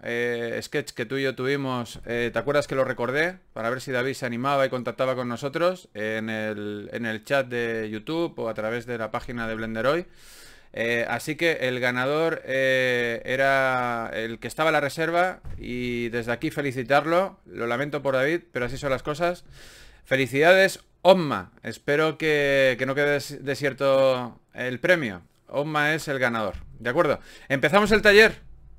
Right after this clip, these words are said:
Diego. Venga, con muchas ganas. Ahí, arrancando.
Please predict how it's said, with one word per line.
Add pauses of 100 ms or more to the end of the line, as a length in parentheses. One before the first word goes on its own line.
(280)
Diego. (1120)
Venga,
con
muchas
ganas.
Ahí,
arrancando.